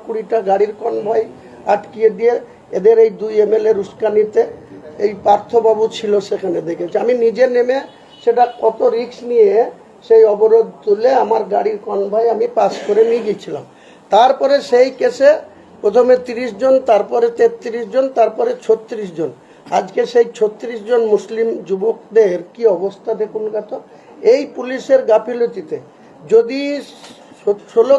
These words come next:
তারিখে যখন অবরোধ হলো, আমি কলকাতায় ছিলাম, বারবার তাদের নিষেধ করেছিলাম, কিন্তু তৃণমূলের উস্কানিতে সেই অবরোধ হলো। আর মুখ্যমন্ত্রী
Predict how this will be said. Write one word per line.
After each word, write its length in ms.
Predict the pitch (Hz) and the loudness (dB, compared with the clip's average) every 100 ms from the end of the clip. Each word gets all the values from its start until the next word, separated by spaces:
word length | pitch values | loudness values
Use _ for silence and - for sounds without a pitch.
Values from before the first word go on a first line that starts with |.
| 269 | 2
তারিখে 400 | 269 254 - 170 - - - _ - | 0 0 -4 -6 -6 -14 -20 _ 0
যখন 240 | 214 233 233 220 | 0 2 0 0
অবরোধ 340 | 247 254 202 202 | 0 0 -2 -2
হলো, 180 | 190 139 - - _ _ 170 | -4 -4 -12 -20 _ _ -4
আমি 160 | 226 233 | -4 0
কলকাতায় 540 | 247 247 262 254 254 226 - | 0 0 -2 0 0 -2 -2
ছিলাম, 260 | 196 151 - - - - 160 | -2 -4 -10 -20 -20 -8 2
বারবার 460 | 208 240 226 240 - - | 4 4 2 0 0 -2
তাদের 220 | 233 254 240 | -4 -4 -4
নিষেধ 260 | 220 247 208 - | -4 -4 -6 -4
করেছিলাম, 460 | 233 233 220 180 - 214 | 0 0 0 -6 -4 -4
কিন্তু 280 | 214 - 247 - | -4 -6 -10 -8
তৃণমূলের 540 | 220 247 247 254 254 233 | -4 -2 -2 0 -2 -2
উস্কানিতে 600 | - - 240 240 - 202 165 180 247 - - - - - - | -8 -6 -4 -2 -2 -2 0 0 0 -2 -12 -20 -14 -14 -2
সেই 160 | 226 220 214 | 4 6 4
অবরোধ 320 | 208 220 220 180 | 4 4 4 2
হলো। 140 | 214 285 | 2 2
আর 60 | 254 214 | 2 0
মুখ্যমন্ত্রী 680 | 220 - 269 277 277 269 247 | 0 0 -2 0 -2 -2 2